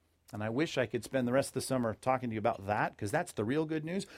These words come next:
But I got stuck at the beginning of this series preaching about the God of the gospel. The God of the gospel imperils us.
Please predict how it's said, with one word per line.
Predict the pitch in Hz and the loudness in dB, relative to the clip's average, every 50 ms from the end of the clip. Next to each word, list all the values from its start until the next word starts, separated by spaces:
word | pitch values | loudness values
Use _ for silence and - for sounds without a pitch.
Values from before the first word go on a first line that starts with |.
| - - - _ _ _ _ _ _ _ _ | -20 -20 -20 _ _ _ _ _ _ _ _
But | 107 107 113 | 2 4 6
I | 127 156 202 | 6 6 6
got | 180 123 - - | 6 4 2 2
stuck | - - - - 107 110 131 - | -4 -6 -2 2 2 2 2 0
at | 110 - - | -4 -6 -6
the | 101 | -4
beginning | 92 104 101 143 165 156 131 110 | -4 -2 0 0 0 2 0 0
of | 101 90 | 0 -2
this | 92 90 | -4 -6
series | - - - 98 92 90 90 90 90 - - _ _ _ _ _ _ _ _ _ _ | -6 -6 -6 -4 -2 -2 -4 -4 -6 -10 -18 _ _ _ _ _ _ _ _ _ _
preaching | - 127 120 - 123 113 | -2 -2 -2 -2 -4 -4
about | 110 101 107 113 80 - | 0 2 2 0 0 -2
the | 113 | -6
God | 98 101 117 117 117 113 | -4 -2 -2 0 0 -2
of | 104 | -4
the | 92 95 | -6 -8
gospel. | 80 90 90 82 82 82 - - - 87 92 101 - _ _ _ _ _ _ - - - _ - | -8 -8 -8 -8 -8 -8 -10 -10 -10 -14 -14 -14 -18 _ _ _ _ _ _ -20 -20 -20 _ -10
The | 104 | -6
God | 92 117 127 143 160 | -2 2 4 4 4
of | 151 147 | 4 4
the | 147 | 2
gospel | 139 143 139 139 - - - 127 131 | 2 4 2 2 0 -2 -4 -6 -4
imperils | 139 120 107 - - - 156 160 147 123 110 101 98 | -2 -4 -6 -6 -4 -4 0 2 2 2 0 0 0
us. | 104 90 101 107 - - - - - | -2 -2 -2 -2 -6 -6 -8 -10 -12